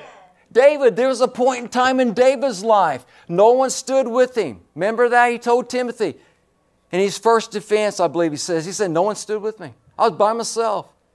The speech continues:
No one. But he said, "But the Lord, but the Lord, but the Lord." Just like David said, "But the Lord strengthened me."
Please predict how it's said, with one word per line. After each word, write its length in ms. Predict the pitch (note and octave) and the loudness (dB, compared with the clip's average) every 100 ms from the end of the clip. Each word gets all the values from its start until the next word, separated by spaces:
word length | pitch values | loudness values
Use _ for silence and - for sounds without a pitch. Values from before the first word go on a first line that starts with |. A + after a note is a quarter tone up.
| _ - | _ -4
No 180 | B3 B3+ | 0 2
one. 380 | C4+ G4+ F4+ - _ _ _ _ _ _ _ _ _ _ _ _ _ _ _ | 2 0 -2 -12 _ _ _ _ _ _ _ _ _ _ _ _ _ _ _
But 60 | D#3 | -8
he 40 | |
said, 180 | D#3 E3+ | -6 -6
"But 140 | C#3 D3+ | -8 -10
the 80 | |
Lord, 460 | D3 D3+ C#3+ A#2 G2 _ _ _ _ _ _ _ _ | -8 -6 -6 -8 -12 _ _ _ _ _ _ _ _
but 240 | G2 C#3+ C#3+ | -6 -6 -4
the 120 | D#3+ | -10
Lord, 480 | D3+ C3+ A2+ G2+ G2+ _ _ _ _ _ _ _ | -6 -6 -8 -12 -20 _ _ _ _ _ _ _
but 540 | A2 G#2+ D#3+ D#3+ - - _ _ _ _ _ C#3 | -10 0 2 2 -2 -16 _ _ _ _ _ -8
the 180 | C#3+ | -6
Lord." 260 | C#3+ D3 B2 | -4 -4 -4
Just 160 | B2 F3 | -6 -4
like 200 | E3 C#3 | -4 -2
David 300 | D3+ A#2+ G#2 | -4 -4 -12
said, 280 | A#2+ G2+ F2 | -14 -16 -12
"But 360 | C#3 C3 C3 _ | -6 -6 -6 _
the 120 | C#3 | -12
Lord 380 | C3 C3+ B2+ A#2+ | -10 -8 -8 -10
strengthened 640 | - - C#3+ B2 - A2 | -16 -16 -14 -14 -18 -20
me." 60 | G2+ | -20